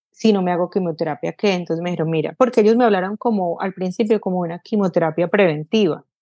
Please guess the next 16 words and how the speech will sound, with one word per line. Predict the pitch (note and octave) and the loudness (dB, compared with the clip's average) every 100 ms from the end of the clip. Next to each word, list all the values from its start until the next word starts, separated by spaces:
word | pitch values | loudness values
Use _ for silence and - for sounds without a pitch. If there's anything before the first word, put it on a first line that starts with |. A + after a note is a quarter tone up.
| _ _ _ _ - | _ _ _ _ -6
Y | A#3 | -2
yo | G#3 | 2
dije, | G3 G#3 C4 A3+ | 2 2 0 0
"Bueno, | G#3+ A3 F3+ | 2 0 0
pero | F3 E3+ | -4 -2
¿qué | - | -2
tal | - E3+ - _ - | 0 -2 -4 _ -2
que | G3 | -2
no | E3+ | 0
necesite?", | D#3 E3 E3+ C4+ C#4+ F#3 | -4 -4 0 0 2 0
pensaba | E3 D#3 D3+ D3+ E3 | -2 -2 -2 -2 -2
yo, | A#3 C4+ F3 | -2 -2 -4
en | F3+ F#3 | -4 0
esa | E3 F#3 | 0 2
misma | G3+ G3 F#3 | 4 4 2
negación. | F#3 E3 D#3+ D#3+ D#3 | -2 -2 -4 -4 -6